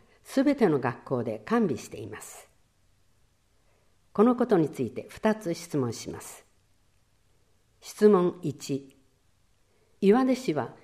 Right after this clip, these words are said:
現時点で全く取り組もうとする姿勢すらなく、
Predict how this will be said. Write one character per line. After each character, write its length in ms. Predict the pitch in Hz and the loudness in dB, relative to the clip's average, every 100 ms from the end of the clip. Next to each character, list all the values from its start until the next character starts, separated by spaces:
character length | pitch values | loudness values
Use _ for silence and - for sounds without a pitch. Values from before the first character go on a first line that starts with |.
| _ _ | _ _
現 300 | 190 247 240 | 0 4 6
時 140 | 175 - | 4 4
点 260 | 156 139 | 2 2
で 320 | 135 135 - - | -2 -4 -8 -2
全 140 | 165 165 277 269 | -2 -2 -4 -2
く 280 | 247 - | -2 -2
取 260 | - 190 233 | 0 2 2
り 40 | |
組 140 | 240 254 | 4 4
も 120 | 247 | 4
う 60 | - | 2
と 100 | 139 | -2
す 140 | 143 | -2
る 120 | 127 | -6
姿 240 | - 156 - | -6 -2 4
勢 140 | 196 | 2
す 120 | 196 | 2
ら 140 | 139 110 | -4 -6
な 160 | 92 | -10
く、 220 | - - | -14 -20